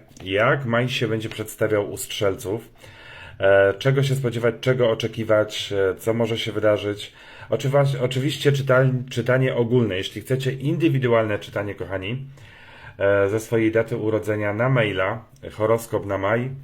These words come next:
e, to zapraszam do pisania prywatnego. Można zamawiać już. E, realizuję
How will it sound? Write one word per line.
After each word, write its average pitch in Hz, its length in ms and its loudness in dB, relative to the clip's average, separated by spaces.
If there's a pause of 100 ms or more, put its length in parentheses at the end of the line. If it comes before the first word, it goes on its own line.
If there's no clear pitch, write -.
(540)
e, 101 320 2
to 160 160 2
zapraszam 131 420 0
do 110 60 -2
pisania 110 320 -4
prywatnego. 104 540 -4
Można 131 260 0
zamawiać 95 440 -2
już. 135 320 -4 (600)
E, 95 260 2
realizuję 107 840 0